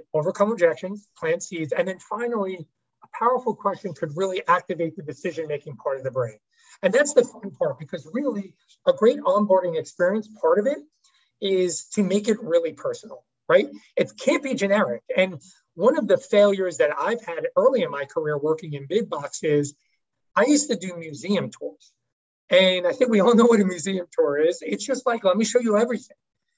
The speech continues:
which is quite interesting because most people don't work out everywhere in the gym. <laughs> Like, just for me,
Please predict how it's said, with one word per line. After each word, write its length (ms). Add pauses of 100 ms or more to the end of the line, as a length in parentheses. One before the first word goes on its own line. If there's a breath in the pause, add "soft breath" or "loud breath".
which 220
is 140
quite 340
interesting 520
because 540 (320)
most 320
people 280
don't 240
work 200
out 220
everywhere 500
in 120
the 80
gym. 340 (360)
<laughs> 120 (320 loud breath)
Like, 180
just 200 (180)
for 180
me, 120